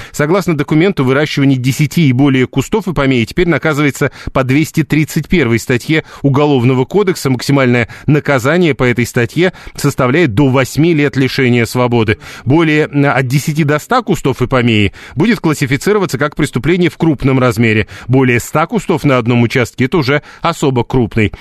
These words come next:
размер. Ипомея — многоствольное декоративная лиана с цветущими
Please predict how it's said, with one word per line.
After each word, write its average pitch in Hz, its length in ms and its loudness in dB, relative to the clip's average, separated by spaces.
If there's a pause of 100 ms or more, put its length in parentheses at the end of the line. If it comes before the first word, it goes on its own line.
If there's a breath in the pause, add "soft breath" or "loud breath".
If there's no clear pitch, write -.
(120)
размер. 120 460 0 (240 loud breath)
Ипомея — 190 640 0
многоствольное 151 880 2
декоративная 131 640 0
лиана 165 340 0
с - 60 -10
цветущими 123 640 0